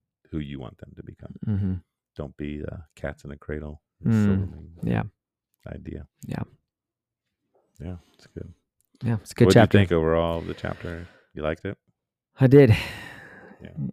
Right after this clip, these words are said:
Speaker 2: Yeah, they're, the chapters are short, but they pack a punch,
Speaker 1: Yeah.
Speaker 2: you know, and I, I think the value of doing one of these a week typically, um, and I hope our listeners will take advantage of it, because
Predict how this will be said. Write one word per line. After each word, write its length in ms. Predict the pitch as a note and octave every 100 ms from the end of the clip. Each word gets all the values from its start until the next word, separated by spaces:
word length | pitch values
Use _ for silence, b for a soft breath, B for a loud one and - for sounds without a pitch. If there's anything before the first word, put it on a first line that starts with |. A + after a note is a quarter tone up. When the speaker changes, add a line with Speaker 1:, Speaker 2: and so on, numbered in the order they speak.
| -
Speaker 2:
Yeah, 320 | A2 G#2 G#2 -
they're, 200 | B2 -
the 160 | A#2+
chapters 400 | - D3 - F3+
are 80 | A#2
short, 420 | - - A#2 F#2+
but 140 | - G2+
they 100 | G2+
pack 260 | - A2+
a 60 | A2+
punch, 560 | - G2 F#2+ - - -
Speaker 1:
Yeah. 180 | D#2 D2+
Speaker 2:
you 140 | - G2+
know, 220 | G2+ G2+
and 140 | - A2+
I, 120 | A2+ -
I 100 | A2+
think 420 | - D3 D3 - -
the 80 | A2+
value 640 | G#2 G#2+ G#2+ A#2 A#2 A#2+ -
of 440 | A2 G#2 G#2 - - A#2
doing 380 | A2 G#2 G#2+ G#2+
one 180 | G#2
of 100 | G#2
these 220 | - G#2+ G2+
a 80 |
week 500 | F#2+ G2 G2+ - - - _
typically, 600 | A2 G#2+ A2 - A#2 A#2+ b b b b _ -
um, 420 | G2+ G2+ G2+ - - _ _ -
and 140 | A2+
I 40 | G#2+
hope 240 | A2 -
our 280 | G2 G2 - -
listeners 460 | - A2 - A2 -
will 60 |
take 200 | - A2
advantage 480 | - - - F2+ -
of 120 | -
it, 160 | C#2 -
because 420 | B2+ - G#2+ -